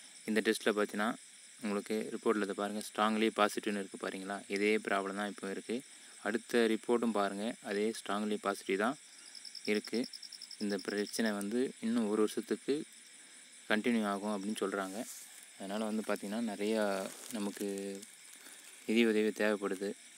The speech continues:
முடிஞ்ச அளவுக்கு நீங்க help பண்ணுங்க. உங்களால முடியும். நீங்க help பண்ணுவீங்கன்ற ஒரு நம்பிக்கையில் தான் உங்களோட இந்த உதவியை கேட்குறேன். உங்களால முடியலனாலும் பரவாயில்ல, உங்க நண்பர்களுக்கு share பண்ணுங்க, அவங்களாவது help பண்ணுவாங்க.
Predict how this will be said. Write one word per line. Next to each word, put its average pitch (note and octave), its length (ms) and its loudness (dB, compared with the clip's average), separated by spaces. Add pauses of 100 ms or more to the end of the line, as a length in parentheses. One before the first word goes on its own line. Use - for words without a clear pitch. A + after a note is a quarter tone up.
(140)
முடிஞ்ச G#2+ 280 0
அளவுக்கு A2+ 520 0 (460)
நீங்க G#2 320 -2
help A2 140 -4
பண்ணுங்க. G2 400 -4 (580)
உங்களால G#2+ 280 2
முடியும். G#2 400 0 (800)
நீங்க G2+ 240 -2
help G#2+ 160 -4
பண்ணுவீங்கன்ற G#2 340 0
ஒரு G2 160 -2
நம்பிக்கையில் G2 460 -2
தான் G#2 160 -2 (400)
உங்களோட G3 200 0
இந்த F#3+ 380 -4 (220)
உதவியை G#2+ 300 2
கேட்குறேன். G2 360 -4 (800)
உங்களால G#2+ 280 2
முடியலனாலும் A2+ 580 2
பரவாயில்ல, G2+ 400 -2 (1400)
உங்க G#2 160 2
நண்பர்களுக்கு G#2+ 540 2
share A2 200 2
பண்ணுங்க, G2 340 -6 (360)
அவங்களாவது G#2 380 0
help G2 180 -4
பண்ணுவாங்க. F#2+ 340 -4